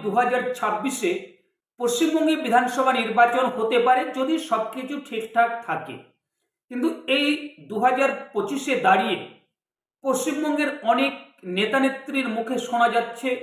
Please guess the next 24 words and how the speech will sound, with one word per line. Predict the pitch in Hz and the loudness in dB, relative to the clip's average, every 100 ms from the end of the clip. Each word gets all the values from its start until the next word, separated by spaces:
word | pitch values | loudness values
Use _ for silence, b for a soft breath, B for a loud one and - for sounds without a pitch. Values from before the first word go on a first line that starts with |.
| 202 - _ _ 147 | -10 -14 _ _ -12
দু | 220 240 | 2 4
হাজার | 247 247 - | 4 2 0
ছাব্বিশের | 190 185 190 226 247 240 240 - _ - - | 0 0 0 -4 0 0 0 -10 _ -14 -4
বিধানসভা | 220 240 - 240 233 208 | 0 2 2 0 2 2
নির্বাচনের | 208 - 220 214 208 190 - | 2 2 2 2 2 0 0
কথা। | 170 160 - - _ _ _ _ _ _ - | -2 -2 -8 -16 _ _ _ _ _ _ -4
তাই | 254 247 254 226 | -2 -2 2 4
আমরাও | 233 262 254 - - - - _ _ 262 | 4 6 4 4 -2 -10 -18 _ _ -6
প্রত্যেক | - 294 - 311 196 165 | -4 -4 -2 -4 -4 -4
দিন | 247 170 120 - _ _ | -2 -2 -6 -14 _ _
দুশো | - - 302 - | -10 -6 -6 -6
চুরানব্বই | 262 247 247 226 - 262 185 | 0 2 2 0 -2 -4 -4
বিধানসভা | 196 240 233 247 - 233 | 0 0 2 0 0 0
কেন্দ্রের | 214 214 226 226 190 | -2 -4 0 0 2
মধ্য | 202 185 254 - | -2 -2 -4 0
থেকে | 208 208 151 - - _ _ _ _ _ 233 | 0 0 -6 -10 -18 _ _ _ _ _ 0
একটি | 226 226 285 | 0 2 0
করে | 285 269 226 | 2 2 4
বিধানসভা | 233 233 240 208 - | 2 2 2 2 2
কেন্দ্র | 214 202 214 | 0 2 2
নিয়ে | 220 226 240 - _ - | 2 -2 -6 -14 _ -4
আলোচনা | 196 196 208 196 180 | -2 0 0 0 2
করে | 190 165 | 0 -2
থাকি। | 139 131 | -4 -14